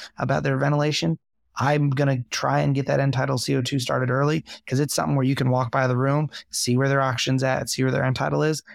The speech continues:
and it gives you a much better idea than just the oxygen alone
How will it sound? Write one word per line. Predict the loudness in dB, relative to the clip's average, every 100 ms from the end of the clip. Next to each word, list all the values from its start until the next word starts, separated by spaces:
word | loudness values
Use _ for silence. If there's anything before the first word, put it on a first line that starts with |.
| -8
and | -2
it |
gives | 0 2
you | 2
a | 2
much | 0 0 -2
better | -2 0
idea | 2 2 2
than | 2 2
just | 0 0
the | 0
oxygen | -2 -2 -2
alone | 0 0 0